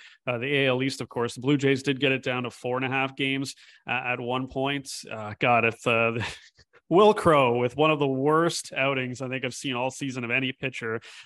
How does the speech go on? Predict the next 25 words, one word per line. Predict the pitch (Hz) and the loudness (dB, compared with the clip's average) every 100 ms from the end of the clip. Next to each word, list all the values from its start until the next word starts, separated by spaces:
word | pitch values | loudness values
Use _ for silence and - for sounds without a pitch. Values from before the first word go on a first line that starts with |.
| - | -2
Um, | 117 113 113 113 | 0 2 -2 -2
just | 185 180 | -4 0
hilarious. | 175 147 139 139 147 - - | 2 4 4 4 2 -2 -6
Uh, | 117 113 | -4 -4
what | 127 131 | -2 -4
is | 113 | -4
this | 127 - | -6 -8
great | 127 139 170 170 - - _ | -2 0 0 -2 -12 -20 _
granduncle? | 127 139 151 156 160 156 156 151 151 | -2 2 2 2 0 2 2 0 -2
Used | 143 131 | -8 -6
to, | 131 123 123 | -6 -4 -4
he's | 127 131 | -4 -6
like | 117 | -6
a | |
Yankees | 117 131 143 147 117 | -2 -2 -2 -4 -6
legend. | 113 139 131 151 156 - _ - _ 135 | -2 -2 -2 -2 -4 -12 _ -20 _ -6
And | 131 | -4
then | 123 | -2
they | 120 | -4
showed | - 135 131 131 | -2 0 0 0
him | 131 131 | -2 -2
on | 127 | -4
the | |
broadcast, | 120 127 131 139 135 131 131 - | -4 -2 -2 -2 -2 -2 -6 -8
like, | 117 | -10